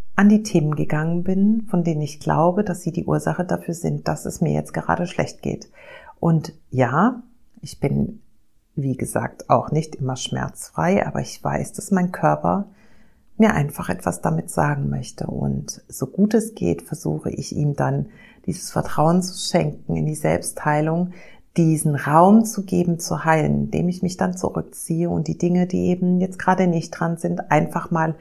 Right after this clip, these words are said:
hinten anstelle und so mehr und mehr auch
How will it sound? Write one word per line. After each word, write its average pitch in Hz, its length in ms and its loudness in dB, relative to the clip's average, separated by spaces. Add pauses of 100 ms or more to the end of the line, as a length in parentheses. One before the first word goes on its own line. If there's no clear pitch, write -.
(280)
hinten 185 460 4
anstelle 151 800 2
und 147 420 -2
so 202 640 6 (380)
mehr 180 240 6
und 165 180 4
mehr 175 340 6
auch 165 280 0